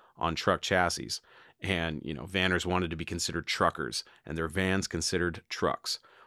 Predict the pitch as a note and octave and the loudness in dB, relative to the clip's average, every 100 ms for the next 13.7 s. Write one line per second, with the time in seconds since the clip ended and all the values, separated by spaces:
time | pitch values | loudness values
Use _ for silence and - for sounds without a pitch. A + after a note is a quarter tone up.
0 | - D#2 F#2 E2+ E2 D2 C#2 - _ _ | -14 -4 0 2 0 -2 -6 -10 _ _
1 | - F#2+ A#2 F3 - F2 G2 D#2+ - G#2 | -4 4 6 6 2 0 2 2 -2 0
2 | F#2 F2+ - A2 G2+ E2+ D2 - - A2+ | 0 0 4 4 4 0 -4 -6 0 2
3 | F#2+ C#2 _ _ _ _ - E2 F2 E2 | 2 0 _ _ _ _ -4 0 2 2
4 | D#2 D#2 D#2+ - C#2 D2+ C#2 A#1+ - _ | 0 -2 -6 -6 -4 -2 -2 -6 -10 _
5 | - F#2+ F#2 E2+ - F#2+ E2+ D#2 D#2 F#2+ | 0 2 2 -2 -4 -4 -4 -6 -2 -2
6 | D#2+ - _ _ _ - E2+ D2+ D#2 C2 | -2 -6 _ _ _ -4 -4 -2 -6 -8
7 | - F2 F2+ B2 B2+ - F2 - E2+ F2 | -6 -2 0 4 2 4 2 2 -2 0
8 | E2 - - - C3+ A#2 - A2 A2+ F2 | -2 -2 -8 -2 2 2 2 0 0 0
9 | D#2+ D#2 - _ - F2 F2 E2+ E2+ F2 | -2 -2 -6 _ -4 -2 0 0 0 0
10 | E2+ - E2 D#2+ D#2+ F#2 A#2+ F#2 E2 D#2+ | -2 -2 -4 -4 -2 2 2 2 -2 0
11 | C3 - B1+ - - _ F#2 E2 E2 F#2 | 0 0 -4 -14 -20 _ -6 -4 -2 0
12 | F#2 F2+ - F2 E2+ E2+ F#2 - F2+ D#2+ | 2 0 -2 0 0 0 -2 -2 -4 -2
13 | E2 D#2 - F2+ D#2+ D2+ | -2 -2 -2 2 4 2